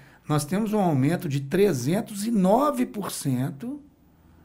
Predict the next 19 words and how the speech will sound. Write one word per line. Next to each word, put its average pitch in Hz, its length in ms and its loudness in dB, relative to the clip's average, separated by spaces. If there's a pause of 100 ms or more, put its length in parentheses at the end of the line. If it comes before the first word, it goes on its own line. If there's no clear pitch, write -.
(280)
o, 175 280 -8
o 170 40 2
número 196 360 0
de 185 220 -2
atendimentos 151 800 -2
que 202 180 -6
é, 208 140 -6
que - 160 -8
é 180 40 -6
projetado 185 1040 0
para 190 260 -2
o 233 60 -2
mês. 180 500 -2 (400)
Então, 185 120 -4
nós 226 160 0
estamos 240 180 0
projetando 202 580 -2
uma 202 180 2
média 160 500 0